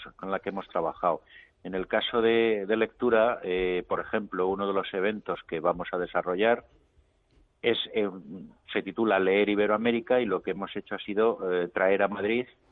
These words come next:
con la gente del Laboratorio Emilia, que es lo que, lo que, los que lo han desarrollado,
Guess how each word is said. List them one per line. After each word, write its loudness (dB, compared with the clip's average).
con 0
la 2
gente 0
del 2
Laboratorio 2
Emilia, 2
que -6
es -8
lo -4
que, -8
lo -6
que, -6
los -4
que -8
lo 2
han -2
desarrollado, 2